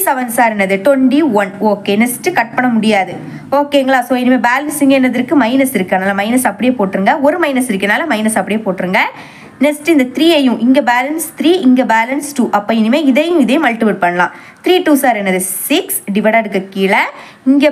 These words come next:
பேலன்ஸ் ஒன்று, இங்கே ஒன்று. அப்போ இதே இதே மல்டிபிள் பண்ணலாம். ஒன் ஒன் சார் ஒன்று தான். So டிவைடடுக்கு கீழே ஒன்று இருந்தால் அதுக்கு வேல்யூவே கிடையாது. So அதனால்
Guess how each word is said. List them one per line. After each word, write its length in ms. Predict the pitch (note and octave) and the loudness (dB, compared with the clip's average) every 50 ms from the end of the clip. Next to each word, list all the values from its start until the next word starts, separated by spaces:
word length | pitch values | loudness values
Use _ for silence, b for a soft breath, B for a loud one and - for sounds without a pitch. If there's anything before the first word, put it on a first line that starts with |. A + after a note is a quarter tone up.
| A3 A#3+ | 2 0
பேலன்ஸ் 380 | A#3+ B3 C4+ C4+ C4 B3+ - B3 A3+ | 0 0 -2 -4 -4 -2 0 2 2
ஒன்று, 240 | A3+ A#3+ C4 E4+ F#4 D#4+ C4 | 4 4 2 2 2 2 2
இங்கே 180 | A#3+ A3+ A3+ A3 F#3+ G3 G3 | 2 2 2 0 0 0 0
ஒன்று. 200 | G#3 G3+ G3 G3 B B B B B - G#3 | 0 0 0 -2 B B B B B -4 -2
அப்போ 140 | - C#4 D4+ C4+ | 0 0 0 2
இதே 160 | B3+ D#4 D4+ C4+ B3+ | 2 2 2 2 2
இதே 100 | - F4 E4 B3 | 2 2 2 0
மல்டிபிள் 360 | A#3 A3 A#3+ G#3 G3+ G3+ F#3+ - | 0 0 -2 -2 -2 -2 0 -2
பண்ணலாம். 260 | F3+ F3+ F#3 F#3+ F3+ - B3+ C#4 | -2 0 0 -2 0 0 -2 0
ஒன் 120 | C#4+ D4 D4 | 2 2 2
ஒன் 120 | C#4+ C#4+ C#4+ - | 2 0 0 -2
சார் 160 | F#4 - G#4+ C#4 G#3+ | -2 -2 0 -2 -2
ஒன்று 180 | G#3+ A3 A3 G3+ F#3+ | 0 2 2 0 0
தான். 120 | - - B B B B B B - - | -2 -6 B B B B B B -6 0
So 80 | D4+ C#4+ C4+ A3+ | 0 2 2 2
டிவைடடுக்கு 420 | D4+ D#4+ F4 F4 D#4+ C#4+ C4 C4+ C4 C#4+ | 2 2 2 2 0 0 -2 -4 0 0
கீழே 120 | D4+ D#4+ D4+ C4 | 0 0 2 2
ஒன்று 180 | C4 C4 C4+ C4 | 0 2 2 2
இருந்தால் 220 | B3+ B3+ B3+ D#4+ D4+ | 2 2 0 -2 -2
அதுக்கு 180 | B3 A3 A#3+ A3 A3 | -2 -2 0 0 0
வேல்யூவே 280 | G#3 A3+ B3 B3 C4+ C#4 | 0 0 0 0 0 0
கிடையாது. 320 | B3+ G3+ G3+ G3+ G3 F#3 F#3 - | 2 0 2 2 2 -2 -4 -4
So 60 | - A#3 | -2 -2
அதனால் 280 | G#3 G3+ G#3 C4 E4 | -2 0 0 -2 0